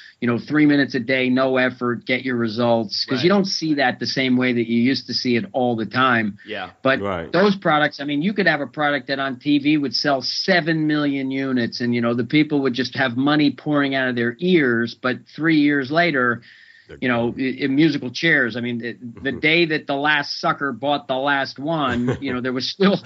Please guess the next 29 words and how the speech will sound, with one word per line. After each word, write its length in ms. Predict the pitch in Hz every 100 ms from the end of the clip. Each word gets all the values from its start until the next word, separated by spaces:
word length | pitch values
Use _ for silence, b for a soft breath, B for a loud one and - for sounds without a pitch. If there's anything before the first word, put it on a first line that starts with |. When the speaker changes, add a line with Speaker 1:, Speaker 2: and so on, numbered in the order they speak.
| -
Speaker 1:
there 300 | 202 165 214
was 160 | 190 165
still 300 | - 147 208
a 40 |
big 260 | 190 202 190
inventory, 800 | 208 196 190 185 196 170 170 - b _
you 80 | 202
know, 260 | 185 165 151 b -
waiting 440 | 170 185 196 190
for 180 | 180 175
a 100 | 165
whole 280 | 175 202 185
line 220 | 185 180
of 80 | 170
other 220 | 196 190
suckers. 560 | 160 160 139 147 143 143
And, 160 | 151
you 40 | 151
know, 80 | 139
so 140 | 143
someone 340 | - 190 202 165
took 180 | 180
it 60 | 160
on 160 | 156 147
the 80 |
chin 260 | 123 170 165
at 140 | 127
some 280 | 143 185 185
point, 320 | 151 135 135